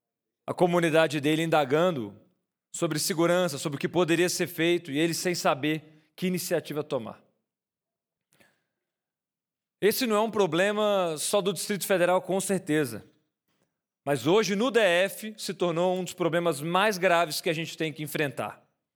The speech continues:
Não dá pra gente simplesmente abaixar a cabeça e fingir que não tem nada acontecendo. Nós aumentamos de cinquenta pontos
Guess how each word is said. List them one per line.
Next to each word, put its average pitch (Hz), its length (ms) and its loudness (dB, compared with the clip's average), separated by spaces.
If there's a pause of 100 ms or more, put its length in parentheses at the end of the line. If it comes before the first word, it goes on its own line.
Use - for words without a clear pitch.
(800)
Não 202 200 0
dá 202 200 4
pra 196 200 2
gente 175 1000 0
simplesmente 214 1200 -2 (680)
abaixar 175 460 2
a - 20 0
cabeça 180 720 2 (260)
e 175 80 -6
fingir 170 340 -2
que 175 100 -2
não 170 120 0
tem 170 140 2
nada 147 220 0
acontecendo. 135 600 -6 (640)
Nós 165 160 0
aumentamos 202 640 2
de 170 160 -2
cinquenta 294 680 2
pontos 233 640 0